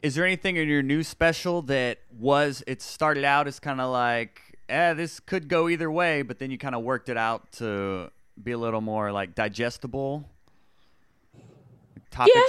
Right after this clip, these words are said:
Speaker 1: you
Speaker 2: I,
Speaker 1: cover and things?
Speaker 2: I think so. I mean, I
Speaker 1: Yeah.
Speaker 2: think that's, like, the whole thing. <laughs> It, you know what I
Speaker 1: Uh-huh.
Speaker 2: mean? It's like you're, you're writing from one space, and then you're just trying to,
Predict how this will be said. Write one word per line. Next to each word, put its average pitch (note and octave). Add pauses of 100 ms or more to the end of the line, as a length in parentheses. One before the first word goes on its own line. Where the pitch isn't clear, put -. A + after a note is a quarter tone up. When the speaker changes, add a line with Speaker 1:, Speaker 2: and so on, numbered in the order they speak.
Speaker 1:
you B2+
Speaker 2:
I, C#3
Speaker 1:
cover C3
and B2+
things? C3
Speaker 2:
I C#3+
think -
so. B3+
I C4+
mean, D4+
I D#4
Speaker 1:
Yeah. -
Speaker 2:
think E4+
that's, - (320)
like, -
the G3+
whole G3
thing. F#3+ (180)
<laughs> D4 (340)
It, G3+
you A#3
know A#3+
what A#3+
I -
Speaker 1:
Uh-huh. A#3+
Speaker 2:
mean? B3
It's G3
like F#3
you're, F3+
you're G3
writing F3+
from F3+
one F3
space, F3+
and F3+
then D#3+
you're E3+
just E3+
trying F#3+
to, -